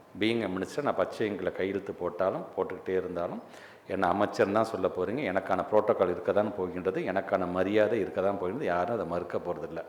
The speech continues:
But சேம்பர் உள்ள உட்காந்துக்கிட்டே மாதம் மும்மாரி மழை பொழிகிறதான்னு வெளியில எட்டி பார்க்காம இருக்கிற மாதிரியான ஆள் நான் கிடையாது. என்னை அப்படி முதலமைச்சர் நான் வளர்க்கவும் இல்ல. அதனால தான் நேரடியாக ஒவ்வொரு களத்திற்கும் சென்றிட வேண்டும்.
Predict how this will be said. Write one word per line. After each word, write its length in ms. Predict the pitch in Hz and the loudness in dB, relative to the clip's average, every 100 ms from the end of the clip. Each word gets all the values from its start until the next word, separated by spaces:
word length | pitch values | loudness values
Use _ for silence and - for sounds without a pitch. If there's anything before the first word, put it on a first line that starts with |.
| - - - - - - | -16 -20 -20 -20 -20 6
But 120 | 156 151 - - - | 6 6 -2 -10 0
சேம்பர் 260 | 143 156 170 | 4 8 10
உள்ள 400 | 151 147 160 147 | 8 10 10 12
உட்காந்துக்கிட்டே 600 | 156 147 139 143 165 170 | 10 8 6 4 6 6
மாதம் 360 | 139 127 143 151 | 8 8 8 8
மும்மாரி 380 | 131 139 143 147 | 6 8 8 8
மழை 220 | 120 131 | 8 6
பொழிகிறதான்னு 640 | 135 131 127 123 135 135 | 6 4 6 8 8 8
வெளியில 140 | 123 131 | 4 6
எட்டி 260 | 113 131 | 6 4
பார்க்காம 340 | 127 120 127 127 | 6 6 6 4
இருக்கிற 340 | 110 104 98 | 2 2 2
மாதிரியான 420 | 98 95 98 92 | 4 2 2 2
ஆள் 120 | 107 | 2
நான் 220 | 113 98 - | 4 0 0
கிடையாது. 280 | 87 113 | 0 2
என்னை 160 | 151 104 | 2 0
அப்படி 220 | 87 92 | 0 -2
முதலமைச்சர் 500 | 90 92 104 98 87 | -2 0 0 0 -2
நான் 120 | 90 | -2
வளர்க்கவும் 440 | 82 90 - 98 92 | 0 0 0 -2 -2
இல்ல. 240 | 87 95 98 - - - - | 0 0 0 -8 -16 -18 -4
அதனால 240 | 98 98 117 | 4 8 8
தான் 160 | 160 | 8
நேரடியாக 600 | 120 123 127 127 127 147 | 8 8 10 12 12 12
ஒவ்வொரு 360 | 143 120 123 117 - | 10 10 10 8 10
களத்திற்கும் 540 | 131 147 - - 185 - | 10 10 8 6 2 6
சென்றிட 320 | 117 117 113 | 6 8 8
வேண்டும். 380 | 98 98 92 92 | 8 6 6 2